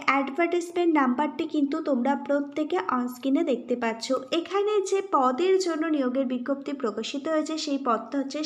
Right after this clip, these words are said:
স্বাস্থ্যকর্মী মানে হেলথ ওয়ার্কার পদের জন্যই কিন্তু নিয়োগের বিজ্ঞপ্তি প্রকাশিত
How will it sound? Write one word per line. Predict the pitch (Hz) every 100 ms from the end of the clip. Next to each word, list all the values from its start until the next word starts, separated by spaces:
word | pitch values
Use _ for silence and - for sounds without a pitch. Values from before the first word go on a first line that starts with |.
| -
স্বাস্থ্যকর্মী | 240 240 - 294 285 254 330 - - - - - - -
মানে | 254 254 302 320
হেলথ | 320 339 392 381
ওয়ার্কার | - 311 302 320 320
পদের | 269 240 294 285 277
জন্যই | 247 247 330 339
কিন্তু | 269 262 359
নিয়োগের | 262 226 262 254
বিজ্ঞপ্তি | 240 247 240 - 392
প্রকাশিত | 285 214 226 -